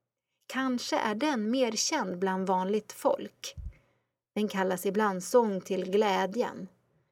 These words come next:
En del av symfonin används som Europeiska unionens sång.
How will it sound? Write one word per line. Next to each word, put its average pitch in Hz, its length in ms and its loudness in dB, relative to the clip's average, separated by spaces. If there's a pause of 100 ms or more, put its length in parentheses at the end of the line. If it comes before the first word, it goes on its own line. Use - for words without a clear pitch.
(260)
En 226 120 -2
del 262 340 6 (100)
av 208 160 0
symfonin 220 680 2
används 214 500 0
som 196 300 -2
Europeiska 214 880 2
unionens 226 1040 0
sång. - 420 -4